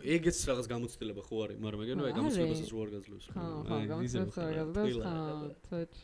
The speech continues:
Speaker 1: არაფერს რო არ აკეთებ, ეგ უაზრობა არის, რა.
Speaker 2: ნე.
Speaker 1: ეხა დავიწყო, კიდე გავაგრძელო, საერთოდ,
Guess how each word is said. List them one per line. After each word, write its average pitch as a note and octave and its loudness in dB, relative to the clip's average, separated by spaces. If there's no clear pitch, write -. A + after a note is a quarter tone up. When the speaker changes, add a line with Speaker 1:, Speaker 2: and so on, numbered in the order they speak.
Speaker 1:
არაფერს A2+ -2
რო A#2 -4
არ G#2+ -2
აკეთებ, A2+ -10
ეგ C3 -14
უაზრობა G#2 -6
არის, A#2 -12
რა. - -12
Speaker 2:
ნე. D#3+ -2
Speaker 1:
ეხა F#3 -8
დავიწყო, A2 0
კიდე G#2 -2
გავაგრძელო, G#2 2
საერთოდ, G2+ -4